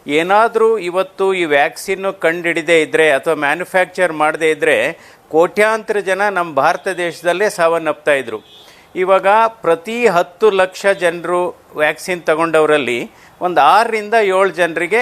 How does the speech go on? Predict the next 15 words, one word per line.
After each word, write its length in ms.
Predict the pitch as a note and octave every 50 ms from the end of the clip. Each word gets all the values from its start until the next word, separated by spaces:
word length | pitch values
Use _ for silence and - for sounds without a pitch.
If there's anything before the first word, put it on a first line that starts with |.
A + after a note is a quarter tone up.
| A#3 - -
ಈ 220 | E3 F3 F3+ F3+
ರು-, 220 | F3 D#3 E3 E3+ E3 -
ರಕ್ತ 420 | C3 D3+ D#3 E3 E3 - - - G#3
ಹೆಪ್ಪುಗಟ್ಬೋದು. 1000 | G3 F3+ F3 F3 - F3+ D#3 D#3+ D#3 - - C#3 C#3+ C#3+ C#3+ D#3 G3 A#3 B3 - _ - - - - _ -
ಆ 100 | - F3+
ರಕ್ತ 300 | F3 D#3+ E3 E3 - -
ಹೆಪ್ಪುಗಟ್ಟಿ, 580 | A3+ G3+ G3 G3 - G3 F3+ F#3+ F#3 - G3 D3+ C#3 D#3+
ರಕ್ತನಾಳದಲ್ಲಿ, 840 | D#3+ D#3 D#3+ D#3+ - - G3+ G3 G3 F#3 F#3 F3 E3+ F#3 F3+ F3 F3+ F3
ಹೃದಯದ 320 | D#3+ D#3 D3+ F#3+ G#3 G#3
ರಕ್ತನಾಳದಲ್ಲಿ 800 | G#3 G3+ G3 F3+ - - G3 F#3 F#3 F3+ F3+ F3+ E3 F3 E3+ E3+
ಹೆಪ್ಪುಗಟ್ಟದಂಥ 580 | E3+ E3+ - D#3+ E3+ E3 - - E3 E3 D3+ E3
ಸಂದರ್ಭದಲ್ಲಿ 640 | D#3+ - E3+ D#3+ D#3+ D#3 D#3+ D#3+ D3+ D#3 F3 G3+ A#3+
ಹಾರ್ಟ್ 260 | A#3 E3+ D3+ D3 -
ಅಟ್ಯಾಕ್ 340 | D3+ D3 - D3+ C#3 - D3
ಆಗ್ಬೋದು, 560 | C#3+ C#3 C3+ C#3 C#3 C#3 C#3+ F3+ G#3+ C4+ C4